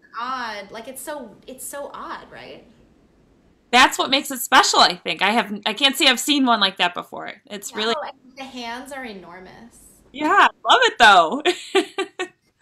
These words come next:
Speaker 1: So he's, he's great. He makes a lot of really interesting jazz illustrations, and, um, I think that's cool. So I hope he wins.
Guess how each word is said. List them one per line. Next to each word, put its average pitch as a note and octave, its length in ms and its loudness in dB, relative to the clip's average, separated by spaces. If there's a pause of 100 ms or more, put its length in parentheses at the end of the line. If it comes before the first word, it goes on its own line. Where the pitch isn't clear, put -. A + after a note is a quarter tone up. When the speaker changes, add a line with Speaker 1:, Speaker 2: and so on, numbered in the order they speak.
(240)
Speaker 1:
So B3+ 140 -10
he's, - 440 -18
he's C4+ 300 -20
great. F#3+ 220 -16
He A#3 80 -18
makes A3 180 -16
a G#3+ 60 -18
lot F#3+ 140 -12
of F#3 100 -18
really F3+ 180 -18
interesting E3 480 -20
jazz E3+ 260 -20
illustrations, - 840 -20
and, F3 220 -20
um, D#3+ 180 -20 (160)
I G3+ 60 -20
think G3+ 120 -20
that's F3 160 -20
cool. D#3+ 200 -20
So E3 100 -20
I G3 60 -20
hope G#3 100 -20
he G3 80 -20
wins. F3 440 -20